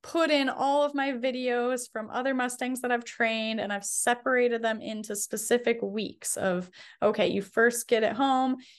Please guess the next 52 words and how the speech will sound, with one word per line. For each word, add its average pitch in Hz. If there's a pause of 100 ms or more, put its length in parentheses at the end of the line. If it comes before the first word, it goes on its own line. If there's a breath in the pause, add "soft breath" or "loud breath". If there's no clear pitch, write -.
(120)
Here's 254
what 226
your 214
goals 254
are 247
for 247
the 214
first 190
week. 285 (280 loud breath)
Here's 240
videos 233
of 208
these 208
other 202
horses 285
so 269
you 226
can 220
kinda 233
see 233
different -
personalities. 247 (240 loud breath)
Here's 226
one 214
that 196
wants -
to -
kick 285
at 277
me. 254 (260 loud breath)
Here's 214
how 214
I 185
dealt 247
with 277
it. 262
Here's 226
one 208
that 196
just 196
wants 196
to -
be 185
away 202
from 277
me, 269
wants 208
nothing 196
to 175
do 233
with 294
me. 277